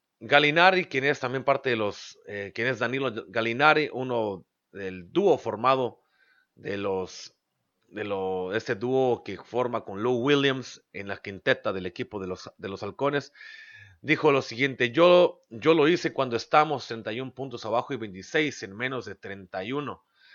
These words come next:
Creo que puedes hacerlo mientras creas, siempre que pueda, siempre que todo creas. Eso ha sido lo principal desde com-, desde que el, comenzó la temporada. Cuando sigues creyendo y haciendo tu trabajo,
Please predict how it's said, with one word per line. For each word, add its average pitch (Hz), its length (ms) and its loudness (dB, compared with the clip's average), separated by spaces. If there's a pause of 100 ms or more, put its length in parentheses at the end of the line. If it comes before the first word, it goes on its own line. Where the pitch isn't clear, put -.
(240)
Creo 143 240 4
que 113 100 -6
puedes 131 420 0
hacerlo 123 440 0
mientras 98 500 -4
creas, 170 540 8 (420)
siempre 131 500 -4
que 95 120 -10
pueda, 117 480 0
siempre 117 320 -4
que 98 80 -10
todo 113 280 -6
creas. 123 540 -4 (400)
Eso 113 300 -4
ha - 20 -2
sido 113 300 0
lo 101 100 -4
principal 95 460 -2
desde 98 240 -4
com-, 90 180 -18 (100)
desde 98 280 -12
que 101 100 -10
el, 98 200 -14 (340)
comenzó 98 500 -8
la 139 160 -2
temporada. 123 580 0 (360)
Cuando 110 360 -2
sigues 143 520 -2
creyendo 120 680 -2
y 101 120 -10
haciendo 98 320 -8
tu 101 100 -20
trabajo, 107 540 -4